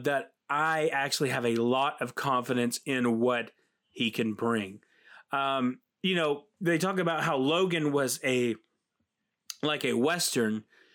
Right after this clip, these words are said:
and he really brought that feel to that movie, uh, and gave it that Western feel. So if he's good at,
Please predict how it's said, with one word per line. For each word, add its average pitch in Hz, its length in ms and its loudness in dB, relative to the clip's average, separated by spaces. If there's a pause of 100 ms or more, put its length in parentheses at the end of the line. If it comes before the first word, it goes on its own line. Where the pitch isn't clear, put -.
(220)
and 143 180 -2
he 180 200 4
really 175 400 2
brought 156 460 0
that 135 220 -2
feel 135 680 2 (120)
to 214 360 2
that 156 280 0
movie, 120 540 2 (640)
uh, 135 240 -2
and 135 220 2
gave 151 220 0
it 147 160 -2
that 127 200 -2
Western 127 500 -2
feel. 117 400 2
So 156 640 0 (1200)
if 151 120 -2
he's 233 240 2
good 220 260 2
at, 165 180 0